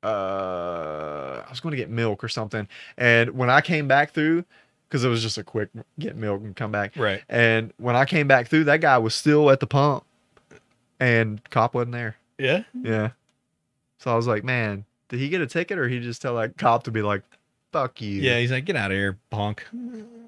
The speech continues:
Speaker 1: Asshole. It's
Speaker 2: Yeah.
Speaker 1: like, "Man, that's
Speaker 2: He's
Speaker 1: cool."
Speaker 2: like, "I got unpaid tickets older than you." <laughs>
Speaker 1: Yeah, that's gangster.
Speaker 2: <laughs>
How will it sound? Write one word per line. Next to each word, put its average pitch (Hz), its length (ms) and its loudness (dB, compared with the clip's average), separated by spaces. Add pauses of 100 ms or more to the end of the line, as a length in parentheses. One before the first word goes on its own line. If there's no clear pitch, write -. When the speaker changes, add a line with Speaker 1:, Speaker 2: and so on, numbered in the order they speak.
(260)
Speaker 1:
Asshole. 101 680 -6 (1400)
It's - 100 -16
Speaker 2:
Yeah. 165 140 0
Speaker 1:
like, - 80 -6
"Man, - 200 -8
that's 117 120 -10
Speaker 2:
He's 151 120 -4
Speaker 1:
cool." 139 60 0
Speaker 2:
like, 135 80 2
"I 170 120 4
got 135 240 2 (120)
unpaid 139 580 2
tickets 107 360 0
older 107 240 0
than 101 180 -4
you." 107 280 -2
<laughs> 262 40 -2 (1800)
Speaker 1:
Yeah, 135 220 6
that's 123 140 -2
gangster. 113 540 -2
Speaker 2:
<laughs> 285 120 0